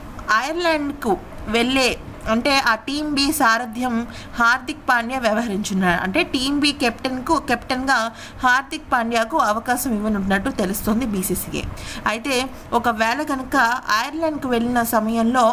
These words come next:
ఆ సిరీస్లో కనుక మన భారత జట్టు గెలిచి కెప్టెన్సీ పరంగా మంచి మార్కులు కనుక కైవసం చేసుకున్నట్టయితే హార్దిక్ పాండ్యాకు ఇక టీమిండియాలో చోటు దక్కినట్టే.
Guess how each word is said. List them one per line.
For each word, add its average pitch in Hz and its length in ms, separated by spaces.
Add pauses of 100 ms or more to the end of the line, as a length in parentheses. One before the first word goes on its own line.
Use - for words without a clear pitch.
ఆ 226 200
సిరీస్లో 262 520
కనుక 214 260
మన 226 220
భారత 196 420
జట్టు 208 320
గెలిచి 190 400 (420)
కెప్టెన్సీ 277 560
పరంగా 226 440
మంచి 208 340
మార్కులు 214 480
కనుక 220 320
కైవసం 208 380
చేసుకున్నట్టయితే 196 800 (500)
హార్దిక్ 269 480
పాండ్యాకు 240 560 (560)
ఇక 240 160 (640)
టీమిండియాలో 269 800
చోటు 220 300
దక్కినట్టే. 185 520